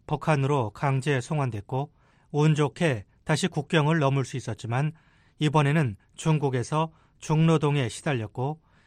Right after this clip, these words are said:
이후 고비 사막을 넘어 몽골의 구치소에 갇혔다가 마침내 한국에 정착했다는 겁니다. 림 교수는 별다른 은유 없는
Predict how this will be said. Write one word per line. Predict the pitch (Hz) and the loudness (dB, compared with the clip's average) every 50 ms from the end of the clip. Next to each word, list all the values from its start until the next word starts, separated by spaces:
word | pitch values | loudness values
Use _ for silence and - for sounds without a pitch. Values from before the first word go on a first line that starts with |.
| _ _ | _ _
이후 | - 147 139 143 165 131 101 - _ _ _ _ _ | -2 0 2 2 2 0 0 -4 _ _ _ _ _
고비 | - - 156 147 165 175 170 | 0 0 2 4 4 2 2
사막을 | 156 - 151 151 147 143 131 127 | 2 0 0 0 0 0 0 -2
넘어 | 117 113 110 113 127 143 151 - _ _ _ _ _ - | -2 -2 -2 -2 -2 -2 -4 -6 _ _ _ _ _ -2
몽골의 | 143 143 151 151 131 139 139 147 147 127 104 92 - | 0 2 2 2 2 2 0 0 0 -2 -4 -6 -10
구치소에 | - - 160 151 - 156 - - 143 143 147 | -6 -4 -4 -2 -2 -4 -2 -2 -2 -2 -2
갇혔다가 | - 127 - - 120 - - 101 92 113 117 127 135 - _ _ _ _ _ _ | -4 -6 -8 -8 -10 -10 -10 -12 -8 -6 -6 -6 -6 -10 _ _ _ _ _ _
마침내 | - 135 127 - - 131 123 127 139 151 156 - _ _ _ _ | -4 -4 -2 -2 -4 -2 -2 0 0 -2 -2 -4 _ _ _ _
한국에 | - - 156 147 143 127 123 117 110 147 143 147 | -2 0 0 0 0 0 -2 -2 -2 -2 -2 -2
정착했다는 | 139 - - 143 127 - - 131 117 - 151 139 - 120 120 131 | -4 -6 -6 -6 -6 -4 -6 -8 -6 -6 -8 -8 -6 -6 -6 -4
겁니다. | 120 117 104 104 101 - 98 - - _ _ _ _ _ _ _ _ _ _ _ _ | -4 -6 -6 -6 -8 -10 -14 -16 -20 _ _ _ _ _ _ _ _ _ _ _ _
림 | - 147 160 156 160 | 0 2 4 4 6
교수는 | 151 156 147 131 - 160 175 175 143 104 - - _ _ _ _ _ _ - | 4 4 2 2 2 2 2 2 2 0 -4 -8 _ _ _ _ _ _ -2
별다른 | - 160 160 156 156 156 147 156 170 185 175 | 2 4 4 6 6 4 4 4 4 4 4
은유 | 147 143 139 139 139 | 4 4 4 2 2
없는 | 131 120 120 131 143 156 160 | 2 2 0 0 0 0 0